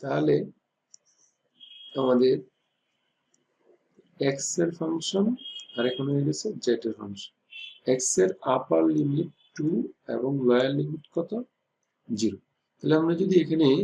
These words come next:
তুমি খেয়াল করো, উম, যদি আমরা এখানে এই জায়গায় ই এর জায়গায় অর্থাৎ এক্স এর জায়গায় যদি আমরা ln টু বসাই, ই ln বা ln ই এগুলার মান ওয়ান।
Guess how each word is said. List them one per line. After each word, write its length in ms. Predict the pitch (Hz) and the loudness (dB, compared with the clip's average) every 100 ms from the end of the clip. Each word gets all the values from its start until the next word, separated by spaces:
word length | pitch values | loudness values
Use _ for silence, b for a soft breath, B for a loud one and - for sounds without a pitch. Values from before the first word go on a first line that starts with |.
| 226 | -2
তুমি 180 | 156 147 - | -6 -6 -6
খেয়াল 220 | 131 135 143 - | -8 -8 -4 2
করো, 200 | 120 113 - - | 4 4 0 -8
উম, 120 | 131 131 139 | -6 -6 -2
যদি 240 | 139 175 180 | -2 0 -2
আমরা 180 | 135 135 131 | -2 -2 -2
এখানে 280 | 131 135 139 143 - - - - - | -2 -4 -4 -4 -8 -14 -12 -10 0
এই 200 | 175 180 165 151 | 4 4 4 6
জায়গায় 380 | 127 110 113 156 - _ _ 180 | 6 6 2 0 -8 _ _ 0
ই 20 | 185 190 185 | 4 8 8
এর 100 | 147 | 6
জায়গায় 400 | 147 127 110 107 - | 0 0 0 -2 -4
অর্থাৎ 200 | - - 143 | -8 -4 -2
এক্স 240 | 143 - 196 | 0 2 2
এর 100 | 190 | 2
জায়গায় 220 | 175 151 131 | 0 0 0
যদি 140 | 123 123 | 0 -2
আমরা 140 | 120 117 120 | 0 0 0
ln 200 | 131 156 165 | -2 -4 -6
টু 80 | - 113 | -6 -6
বসাই, 320 | 110 - - - _ _ B B _ - 180 | -6 -8 -12 -20 _ _ B B _ -6 0
ই 160 | 180 190 196 196 - 151 143 | 2 4 2 0 -4 -2 2
ln 260 | 131 139 175 196 - - | 4 4 0 -4 -8 -6
বা 140 | - - - - 135 135 | -6 -6 -6 -6 -4 -2
ln 220 | 139 160 175 - | 0 0 -2 -4
ই 40 | 143 120 | -4 -2
এগুলার 380 | 120 135 143 143 139 | -2 -2 -2 -2 -2
মান 140 | 147 185 - 120 | -2 -6 -10 -8
ওয়ান। 220 | 107 | -6